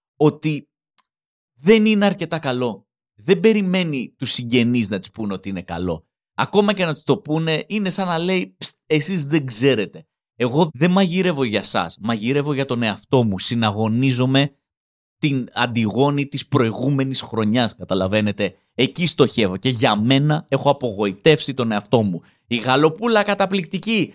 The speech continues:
Μην την ακουμπάς καν. Στεγνή είναι η γαλοπούλα. Τι πατάτες είναι αυτές που έχεις φτιάξει. Ας τις πατάτες κάτω. Κρύες είναι. Δεν τρώγονται έτσι οι πατάτες. Και αυτή είναι και καμένη".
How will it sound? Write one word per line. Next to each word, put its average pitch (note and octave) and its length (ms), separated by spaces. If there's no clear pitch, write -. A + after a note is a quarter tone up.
Μην D#3+ 260
την F3 180
ακουμπάς D#3 640
καν. D#3 300
Στεγνή D3 600
είναι A#2+ 220
η A2 40
γαλοπούλα. G2+ 680
Τι B3 180
πατάτες G#3 840
είναι F3 220
αυτές D3+ 380
που D3 160
έχεις D3 320
φτιάξει. D#3+ 600
Ας F3+ 280
τις F3+ 220
πατάτες F3 560
κάτω. F#3+ 440
Κρύες F#3 500
είναι. G#2+ 260
Δεν D#3+ 260
τρώγονται C#3 520
έτσι - 160
οι - 40
πατάτες. G2+ 520
Και - 80
αυτή A2+ 160
είναι E3+ 120
και D#3+ 120
καμένη". D#3 760